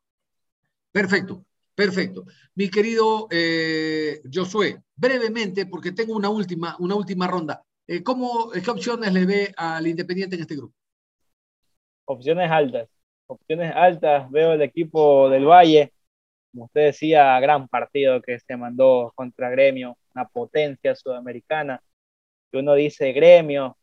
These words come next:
Speaker 2: Yo creo que con todo lo que sucedió, Gremio desde ya es uno de los opcionados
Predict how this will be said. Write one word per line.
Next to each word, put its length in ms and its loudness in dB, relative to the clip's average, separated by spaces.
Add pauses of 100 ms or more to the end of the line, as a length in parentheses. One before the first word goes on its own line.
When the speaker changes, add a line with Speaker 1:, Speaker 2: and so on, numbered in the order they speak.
Speaker 2:
Yo 720 -14
creo 180 2
que 460 4
con 240 -2
todo 220 4
lo 160 0
que 120 -2
sucedió, 680 0 (640)
Gremio 840 4
desde 420 -4
ya 360 2 (160)
es 240 -4
uno 240 -4
de 100 2
los 180 0
opcionados 920 0